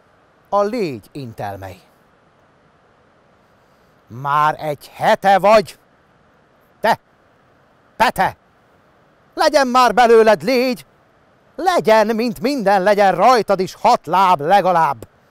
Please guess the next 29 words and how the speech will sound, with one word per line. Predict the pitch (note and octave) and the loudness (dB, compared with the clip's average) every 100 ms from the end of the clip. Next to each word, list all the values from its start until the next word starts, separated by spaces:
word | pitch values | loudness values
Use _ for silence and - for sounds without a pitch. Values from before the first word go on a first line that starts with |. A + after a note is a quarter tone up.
| _ _ _ _ _ _ | _ _ _ _ _ _
Szárnyaid | - A#3 F#3+ F3 E3+ E3+ | 0 2 2 0 -4 -6
is | D#3 | -6
legyenek, | F#3 F3 F3 F3 - _ | -2 -2 -2 -4 -6 _
a | - A3+ | -2 0
fene | F3 E3 D#3 | 0 -2 -4
egye | C#3 C#3+ | -4 -6
meg! | C#3 A#2 _ _ _ _ | -8 -12 _ _ _ _
Mert | G3 E3+ | -4 0
ha | F#3+ | 0
légy | A#3+ C#4 F3 | 0 0 2
vagy, | G#3+ C#3 - _ - | 2 2 -6 _ -4
légy, | A#3 C#4+ C#4 F3+ | -2 0 -2 -2
légy! | B3 D4 G#3+ B2+ - _ _ _ _ _ _ _ _ _ | 0 0 -2 -6 -18 _ _ _ _ _ _ _ _ _
Mondta | - C#4+ F#3+ E3 | -8 -8 -6 -6
vagy | C#3 A2+ | -6 -10
száz | - G#3 G#3 F3 C#3 | -2 2 2 2 -2
légyöltő | F3+ F3+ D#3+ D#3 C#3+ D#3 | -4 -4 -4 -6 -6 -6
előtt | D#3 D3+ C#3+ | -6 -6 -8
a | D3 | -10
költő. | - C#3 A2 G#2 A#2 G#2 G#2 _ _ _ _ _ _ _ _ _ _ _ _ _ | -10 -14 -14 -16 -18 -18 -20 _ _ _ _ _ _ _ _ _ _ _ _ _
Beszédében | - G#3+ G#3+ G3+ F#3 F#3 F3 | -4 -4 -2 -4 -2 -2 -2
tartott | G#3+ G#3+ F#3+ E3+ | 0 -2 -2 -8
egy | E3 | -10
kis | - - | -10 -14
szünetet, | - G3+ C#3+ E3 E3+ - - _ _ _ _ | -10 -8 -6 -4 -6 -8 -20 _ _ _ _
mert | - A#3+ A#3+ | -10 -8 -8
a | |
kis | - C4+ - | -10 -14 -12
légy | G#3 F3+ D#3 | -8 -8 -10